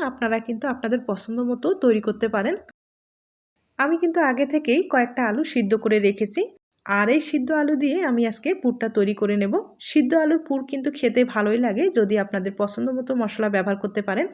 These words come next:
আর যদি এই পুরে ধনে পাতাটা দেওয়া যায়, খেতে লাগবে দুর্দান্ত। আমার কাছে ধনে পাতাটা ছিল না, আমি কিন্তু এভাবেই পুরটা একবারে শুকনো শুকনো করে তৈরি করে নেব।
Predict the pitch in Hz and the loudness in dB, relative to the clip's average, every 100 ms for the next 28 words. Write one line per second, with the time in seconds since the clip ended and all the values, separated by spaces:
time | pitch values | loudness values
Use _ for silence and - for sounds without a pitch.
0 | - _ _ _ _ _ _ _ _ - | -12 _ _ _ _ _ _ _ _ -4
1 | 269 302 330 339 302 302 302 247 349 302 | -2 0 2 4 4 4 4 4 4 2
2 | 233 240 240 233 269 277 247 247 254 247 | 2 2 2 0 0 2 2 2 2 0
3 | 403 - 247 220 208 196 202 339 262 214 | 0 -2 -4 -2 -2 -2 -2 0 2 0
4 | 180 196 185 180 156 - _ - 220 294 | 0 -2 -2 -2 -4 -6 _ -4 0 0
5 | 311 311 311 240 240 247 240 247 254 254 | 0 0 0 2 2 2 0 0 0 0
6 | 240 208 202 381 - 226 285 294 294 311 | 0 0 0 -4 -4 -2 -2 -4 -2 0
7 | 269 254 247 359 - 240 247 339 - - | 2 2 4 2 2 -2 0 -4 -2 -2
8 | 240 277 320 - 269 285 277 277 277 277 | 0 0 -2 -4 -6 -6 -6 -6 -4 -2
9 | 240 381 269 208 202 202 202 185 | 0 2 2 2 2 2 2 2